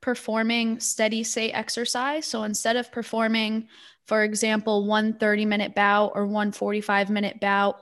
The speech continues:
or an hour bout, et cetera, of exercise, we can actually break that up into different intervals and get the same benefits as we would by performing that longer duration exercise.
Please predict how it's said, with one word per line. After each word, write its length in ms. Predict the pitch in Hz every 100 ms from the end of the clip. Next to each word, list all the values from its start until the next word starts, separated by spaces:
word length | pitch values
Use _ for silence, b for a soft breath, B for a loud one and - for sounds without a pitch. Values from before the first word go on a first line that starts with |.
| -
or 160 | 196
an 100 | 196 -
hour 300 | 202 208 202
bout, 380 | 196 190 190 - _
et 120 | 214
cetera, 520 | - 196 - 208 202 226 _
of 140 | - 220
exercise, 800 | 190 - 202 - 202 233 269 - B B B B
we 80 | 240
can 120 | 247
actually 360 | 269 294 392 294
break 480 | - 208 214 220
that 180 | 226 202
up 320 | - 208 - - -
into 840 | 214 208 - 220 208 202 202 208 B B B -
different 340 | 277 285 320
intervals 840 | 208 220 - 247 233 254 294 - -
and 480 | 233 214 208 208 196
get 320 | 226 - -
the 100 | 220
same 460 | 220 - 240 302 302
benefits 720 | 233 240 - 202 220 - - -
as 280 | 214 208 202 196
we 160 | 208
would 420 | 196 196 196 190
by 260 | 196 190 196
performing 640 | 196 202 - 202 196 196
that 300 | 185 190 -
longer 420 | 196 196 196 196
duration 540 | 185 185 185 185 196 190
exercise. 960 | 254 - - - - - - - -